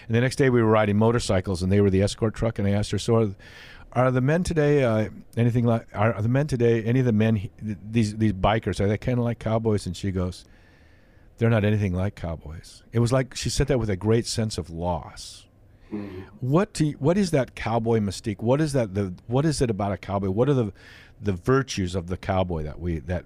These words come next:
Speaker 1: that come to mind?
Speaker 2: Yeah, you know, so many I can remember, uh, just from my own perspective on that question. I mean, growing up,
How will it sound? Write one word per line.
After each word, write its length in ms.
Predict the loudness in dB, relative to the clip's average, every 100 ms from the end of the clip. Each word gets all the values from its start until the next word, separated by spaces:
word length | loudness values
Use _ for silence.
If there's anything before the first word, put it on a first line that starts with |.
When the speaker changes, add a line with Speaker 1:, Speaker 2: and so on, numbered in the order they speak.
| -10
Speaker 1:
that 180 | -12 -8
come 160 | -6 -6
to 120 | -6
mind? 400 | -4 -6 -8 -16 -20 -20 -20 -20 -20 -20 -20 _ -20 -20 -20 -20 -20 _ _ 0
Speaker 2:
Yeah, 540 | 2 4 2 0 -4 -10 -20 -20 -20 -14
you 180 | -2 0
know, 580 | 2 2 4 2 0 -6 -20 -20 -20 -20 -16
so 220 | 0 4
many 400 | 6 6 6 6
I 160 | 6 4
can 180 | 2 0
remember, 680 | 0 0 0 2 0 0 0
uh, 380 | 0 2 0 -2
just 200 | -4 -2
from 100 | 0
my 80 | 2
own 160 | 2
perspective 540 | -2 -4 0 0 0 -6
on 120 | -6
that 260 | -6 -8 -2
question. 480 | 0 0 -2 -8 -10 -16 -20 -20 -4
I 60 | 0
mean, 100 | 4
growing 300 | 4 6 4
up, 360 | 2 0 -6